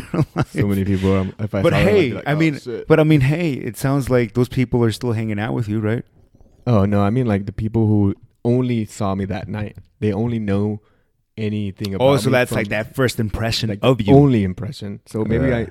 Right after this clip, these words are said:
Speaker 2: I, I ran into them and behaved stupidly at the bar and, like, you know, they were just
Speaker 1: So who
Speaker 2: there.
Speaker 1: knows? Yeah, who knows who you met,
Speaker 2: Right.
Speaker 1: who, who
Speaker 2: Like,
Speaker 1: you
Speaker 2: I'm
Speaker 1: could
Speaker 2: like,
Speaker 1: have met
Speaker 2: "Fuck,
Speaker 1: or
Speaker 2: man."
Speaker 1: made relationships with.
Speaker 2: True, that too.
Speaker 1: Uh, because you wanted to get fucked up.
Speaker 2: I know,
Speaker 1: You see,
Speaker 2: man.
Speaker 1: all these things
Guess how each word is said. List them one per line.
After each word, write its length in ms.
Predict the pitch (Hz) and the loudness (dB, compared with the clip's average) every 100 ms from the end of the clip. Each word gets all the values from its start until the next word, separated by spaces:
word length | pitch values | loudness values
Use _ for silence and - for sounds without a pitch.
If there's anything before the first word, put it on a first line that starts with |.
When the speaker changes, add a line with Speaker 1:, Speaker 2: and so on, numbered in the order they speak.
| - | -8
Speaker 2:
I, 40 | |
I 40 | |
ran 280 | 104 110 107 | -8 -6 -4
into 160 | 110 113 | -4 -4
them 240 | 110 110 | -4 -2
and 120 | 104 101 _ _ | -4 -8 _ _
behaved 300 | - 101 101 | -8 -4 -6
stupidly 420 | - 113 101 101 | -4 -4 -4 -4
at 80 | 98 | -6
the 60 | 95 | -4
bar 320 | 101 101 98 | -2 0 0
and, 140 | 95 | -2
like, 200 | 101 101 101 _ | -2 -6 -8 _
you 100 | 104 | -2
know, 60 | 92 | 0
they 140 | 98 | 2
were 100 | 98 | 2
just 120 | 92 | 2
Speaker 1:
So 40 | 131 | 0
who 120 | 110 | 2
Speaker 2:
there. 160 | 98 98 | 4 4
Speaker 1:
knows? 360 | 131 131 147 90 | 4 2 0 -2
Yeah, 160 | 107 | -4
who 220 | 98 - 151 | -4 -4 -2
knows 340 | 113 120 139 | 0 0 -2
who 120 | - | -4
you 120 | 107 90 | -6 -6
met, 160 | 95 | -6
Speaker 2:
Right. 260 | 101 - 107 | -6 -6 -6
Speaker 1:
who, 60 | 110 | -6
who 160 | 95 113 | -6 -6
Speaker 2:
Like, 80 | 98 | -6
Speaker 1:
you 60 | |
Speaker 2:
I'm 60 | - | -8
Speaker 1:
could 200 | - 147 | -6 -4
Speaker 2:
like, 60 | |
Speaker 1:
have 120 | 120 95 | -4 -4
met 260 | - 90 - | -6 -6 -10
Speaker 2:
"Fuck, 60 | 92 | -8
Speaker 1:
or 100 | 90 | -8
Speaker 2:
man." 240 | 87 90 | -8 -6
Speaker 1:
made 300 | 98 104 107 | -2 -2 -4
relationships 720 | 98 95 101 113 - 104 - - | -6 -4 -4 -6 -10 -10 -12 -10
with. 120 | 90 | -6
Speaker 2:
True, 260 | 120 139 131 | 0 2 0
that 180 | 117 | -2
too. 300 | - 120 107 101 _ _ - | -4 -4 -4 -6 _ _ -4
Speaker 1:
Uh, 360 | 92 92 98 | -2 0 -2
because 440 | 92 92 - 90 82 | -2 -4 -4 -6 -4
you 80 | 80 | -4
wanted 320 | 78 78 76 | -6 -8 -10
to 60 | |
get 260 | 73 73 71 - - _ _ | -12 -14 -16 -20 -20 _ _
fucked 460 | 98 87 82 - - _ - | 0 0 -2 -8 -20 _ -4
up. 340 | 104 85 78 - | -2 -2 -6 -6
Speaker 2:
I 140 | 98 | -6
know, 300 | 92 92 78 | -4 -4 -2
Speaker 1:
You 100 | 110 | -4
see, 300 | - 131 131 | -2 0 0
Speaker 2:
man. 180 | 123 120 | -2 -6
Speaker 1:
all 320 | 131 156 170 | -4 -2 -4
these 380 | 160 151 135 - | -4 -6 -6 -6
things 560 | 127 120 85 76 - | -2 0 -2 -10 -18